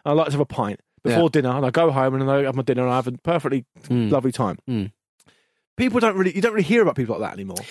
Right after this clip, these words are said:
Speaker 2: People don't go
Speaker 1: But
Speaker 2: to
Speaker 1: they
Speaker 2: the pub
Speaker 1: must
Speaker 2: every
Speaker 1: still
Speaker 2: day.
Speaker 1: exist.
Speaker 2: Yeah. People just don't go to the pub every day, do they? But they drink at home, you know, and, and, and it's that
Speaker 1: 'Cause
Speaker 2: kind
Speaker 1: it's
Speaker 2: of, like,
Speaker 1: expensive, I guess.
Speaker 2: glass of, well, no, but, like, go to the pub is, like, it, it is, it, I would argue is more social, um, than, than, than, than, than drinking at home. And, and, and people just will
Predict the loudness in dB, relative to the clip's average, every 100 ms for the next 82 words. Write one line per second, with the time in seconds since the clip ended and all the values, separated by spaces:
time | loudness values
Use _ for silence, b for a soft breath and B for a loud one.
0 | B -2 0 2 2 2 2 4 2 2
1 | 2 2 2 2 -2 -6 0 0 0 -6
2 | -4 -2 0 0 0 0 -4 -2 -2 0
3 | -2 -4 -2 -2 -2 -4 -6 -2 0 2
4 | 2 0 0 0 2 2 2 2 2 2
5 | 2 0 B B -2 0 0 -2 2 2
6 | 4 4 4 2 0 2 2 2 2 2
7 | 0 0 2 2 0 0 0 2 2 2
8 | 2 2 2 0 -2 -2 0 -2 0 -2
9 | -4 -8 -8 -2 0 0 0 0 2 2
10 | 2 0 0 0 0 -2 -4 -6 _ _
11 | _ _ -2 -2 0 -2 -4 -4 -4 -4
12 | -6 -4 -6 -4 -4 -2 -4 -2 -2 0
13 | 0 -2 0 -2 0 0 0 0 0 0
14 | -4 -2 -2